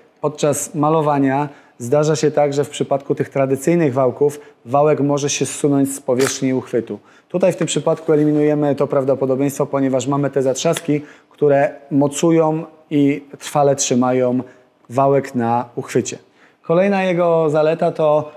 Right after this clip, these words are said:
chromowany uchwyt. Ten uchwyt zagwarantuje nam, że wałek podczas długiego kontaktu z farbą, czy z wodą, czy z gruntem nam po prostu nie zardzewieje. Na każdym z naszych uchwytów są łożyska, które powodują, że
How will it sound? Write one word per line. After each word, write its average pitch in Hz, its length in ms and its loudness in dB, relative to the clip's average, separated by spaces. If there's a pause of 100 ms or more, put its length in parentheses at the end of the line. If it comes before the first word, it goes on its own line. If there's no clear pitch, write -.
chromowany 156 640 0
uchwyt. 147 300 -2 (160)
Ten 160 180 2
uchwyt 160 400 0
zagwarantuje 147 720 0
nam, 139 260 -2
że 139 380 2
wałek 139 300 2
podczas 139 360 -2
długiego 139 320 2
kontaktu 139 460 -2
z - 100 -10
farbą, 139 460 0
czy 123 160 -8
z 120 60 -8
wodą, 139 320 0
czy 131 140 -6
z 123 60 -6
gruntem 147 460 0 (320)
nam 139 120 0
po 143 100 0
prostu 143 280 -4
nie 139 140 4
zardzewieje. 123 600 2 (640)
Na 120 80 -2
każdym 151 380 2
z 143 40 -2
naszych 143 340 0
uchwytów 143 560 0
są 131 300 0
łożyska, 131 720 0 (240)
które 131 280 0
powodują, 131 580 2
że 127 420 0